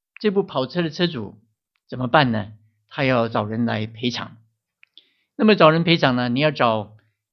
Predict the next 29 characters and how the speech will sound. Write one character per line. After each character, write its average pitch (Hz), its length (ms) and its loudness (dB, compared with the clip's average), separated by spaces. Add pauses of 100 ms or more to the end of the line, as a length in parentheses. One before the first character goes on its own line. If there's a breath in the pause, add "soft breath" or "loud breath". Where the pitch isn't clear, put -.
(140)
譬 - 160 -6
如 - 20 -6
说 131 320 0
是 127 320 -4
这 123 220 -2
个， 104 340 -6 (540)
呃， 107 420 -8 (300)
地 214 180 4
主 110 240 -6
的 107 380 -6 (140)
保 143 140 -2
险 147 200 0
公 175 180 2
司 185 160 -4
来 147 140 2
赔 147 160 -2
偿 127 180 -2
呢？ 151 240 -2 (460)
还 - 160 -4
是 139 240 -2
我 120 160 0
们 120 240 -2
这 143 120 -2
种 113 160 -2
营 127 160 -2
业 147 140 2
公 165 240 2
司 170 220 0
的 131 400 0